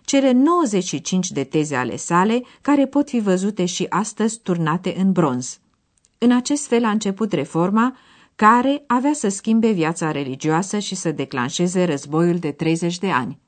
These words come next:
În o mie nouă sute optzeci și trei, când s-au împlinit cinci sute de ani de la nașterea lui Luther, la Wittenberg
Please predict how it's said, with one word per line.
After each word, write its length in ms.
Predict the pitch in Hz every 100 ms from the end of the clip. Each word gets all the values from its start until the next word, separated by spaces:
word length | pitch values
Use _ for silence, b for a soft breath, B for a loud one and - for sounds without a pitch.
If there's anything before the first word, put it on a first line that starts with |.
| _ _ _ _ _
În 160 | 226 233
o 100 | 220
mie 240 | 262 302
nouă 180 | 254 185
sute 400 | 175 180 - -
optzeci 440 | 220 233 185 147 -
și 100 | -
trei, 360 | - 143 165
când 240 | 220 185 180
s-au 200 | 165 147
împlinit 520 | 139 143 147 143 _
cinci 240 | - 247 233
sute 320 | 185 160 -
de 120 | 139
ani 160 | 139 147
de 100 | 135
la 140 | 127
nașterea 500 | 139 156 - 139 147
lui 200 | 147 147
Luther, 420 | 147 156 196 262 - b b b b
la 220 | 165 165
Wittenberg 680 | 202 214 262 247 240 254 -